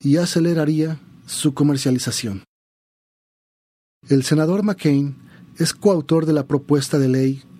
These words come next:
Lieberman-McCain sobre custodia climática dos mil cinco.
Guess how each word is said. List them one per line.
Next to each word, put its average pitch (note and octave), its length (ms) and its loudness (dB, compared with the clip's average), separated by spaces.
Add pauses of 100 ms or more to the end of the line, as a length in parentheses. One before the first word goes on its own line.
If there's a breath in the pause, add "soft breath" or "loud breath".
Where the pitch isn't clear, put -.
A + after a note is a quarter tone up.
(200)
Lieberman-McCain D3 1000 0 (460)
sobre B2+ 300 0
custodia C#3+ 500 0
climática C#3 720 -2 (240)
dos B2+ 200 -2
mil C3+ 180 2
cinco. A2+ 400 -6